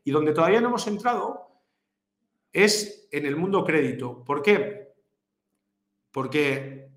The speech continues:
y ya respo-, ya veis que va, va largo, pero llego a donde queríais. Nuestra visión sobre este veinte veintidós, ¿no? Al final, nosotros,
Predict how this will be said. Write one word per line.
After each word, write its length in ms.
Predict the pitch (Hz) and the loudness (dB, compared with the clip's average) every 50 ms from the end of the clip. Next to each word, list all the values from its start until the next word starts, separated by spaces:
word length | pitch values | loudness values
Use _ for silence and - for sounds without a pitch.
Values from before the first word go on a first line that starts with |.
| _ | _
y 140 | - 135 135 | -6 -2 2
ya 220 | 147 165 175 180 185 | 4 6 6 6 6
respo-, 340 | 185 175 180 - 160 151 | 6 2 0 -2 -4 -2
ya 140 | 151 165 175 | 0 2 4
veis 160 | 196 208 202 | 4 4 2
que 180 | - 185 180 175 | 2 0 0 0
va, 260 | 175 175 165 170 170 | 0 2 0 0 2
va 160 | 170 165 185 | 2 2 4
largo, 420 | 196 208 226 233 226 220 233 226 - | 4 4 2 2 2 2 0 0 2
pero 200 | 170 165 160 156 | 0 0 0 0
llego 220 | 170 185 196 196 | 0 2 2 0
a 80 | 196 180 | 0 0
donde 260 | 180 175 175 165 139 | 0 -2 -2 -2 -2
queríais. 560 | 151 135 131 127 123 117 117 - - - - - - _ _ _ _ _ _ _ _ | -2 -4 -4 -6 -8 -10 -12 -14 -18 -20 -20 -20 -20 _ _ _ _ _ _ _ _
Nuestra 300 | - 143 143 139 - 156 | -10 -10 -8 -4 -2 0
visión 260 | 160 156 160 214 220 | 0 0 0 -2 -2
sobre 220 | 196 190 214 208 196 | -2 0 0 0 0
este 180 | 208 - 202 | 0 0 0
veinte 280 | 196 190 196 196 190 190 | 2 2 2 0 0 -2
veintidós, 500 | 180 160 139 127 135 135 135 131 135 135 | -2 -2 -4 -6 -6 -6 -6 -6 -8 -10
¿no? 180 | 135 170 - 170 | -10 -10 -10 -10
Al 80 | 156 | -10
final, 540 | - - 143 160 180 196 220 - - - - - _ _ _ _ _ _ _ _ _ _ | -8 -6 -2 2 2 2 2 0 -6 -10 -16 -20 _ _ _ _ _ _ _ _ _ _
nosotros, 840 | - 135 143 143 143 190 185 190 208 220 220 - 220 - - - - | -6 -4 -4 -2 -2 -2 -2 0 2 2 2 0 -2 -8 -10 -16 -20